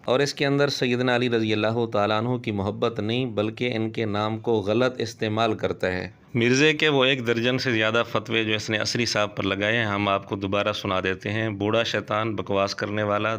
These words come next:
दिमाग ख़राब है, बनु उमैया के टुकड़े खाने वाला, यजीदी पार्टी, ज़ुबान दराज, खबीस, झूठा, जलील, बहुत बड़ा खाइन,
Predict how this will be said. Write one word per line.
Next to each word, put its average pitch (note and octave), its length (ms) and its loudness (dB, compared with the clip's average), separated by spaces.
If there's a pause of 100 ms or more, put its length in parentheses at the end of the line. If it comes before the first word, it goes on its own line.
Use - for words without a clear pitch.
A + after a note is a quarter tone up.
दिमाग G2 320 -2
ख़राब G2+ 380 -2
है, A2 140 -2 (100)
बनु G2+ 220 -2
उमैया G#2 320 -2
के G2+ 140 -6
टुकड़े G#2 340 -4
खाने G2+ 260 -4
वाला, G#2 280 0
यजीदी G2 520 -2
पार्टी, G2+ 380 -2
ज़ुबान F#2+ 380 -2
दराज, G#2 360 0 (460)
खबीस, A2 680 -2
झूठा, G#2 580 -2
जलील, G#2 600 -2
बहुत G2+ 220 -2
बड़ा G2+ 220 -2
खाइन, G#2 480 -2